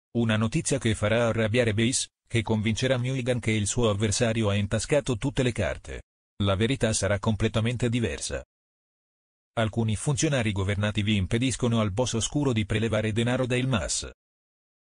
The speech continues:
Zulia terrà un'asta di beneficenza con la complicità di Sermin dove venderà tutti i vestiti appartenenti a Uncar. Oltre ai vestiti,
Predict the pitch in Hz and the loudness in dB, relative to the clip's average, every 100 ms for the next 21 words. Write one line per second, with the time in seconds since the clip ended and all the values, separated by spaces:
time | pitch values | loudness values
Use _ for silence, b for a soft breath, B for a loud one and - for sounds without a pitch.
0 | _ _ - 123 113 101 110 117 110 113 | _ _ -2 0 2 0 0 0 0 0
1 | 110 110 98 95 107 110 170 123 113 110 | 0 0 0 0 -2 0 0 0 0 -2
2 | 104 110 107 104 123 143 - 107 131 117 | 0 0 0 0 -2 -2 -2 0 2 2
3 | 107 123 110 104 107 104 107 104 117 107 | 0 0 0 0 0 0 0 0 0 0
4 | - - 123 107 113 - 156 104 92 117 | -4 -2 0 0 0 -2 -2 -2 -2 -2
5 | - 113 120 113 110 101 101 90 65 - | 0 0 0 0 0 0 -2 -4 -8 -10
6 | _ _ _ _ _ _ _ _ _ _ | _ _ _ _ _ _ _ _ _ _
7 | _ 127 120 - 104 101 98 101 - 73 | _ -2 0 0 0 2 0 -2 -4 -6
8 | - 62 | -8 -16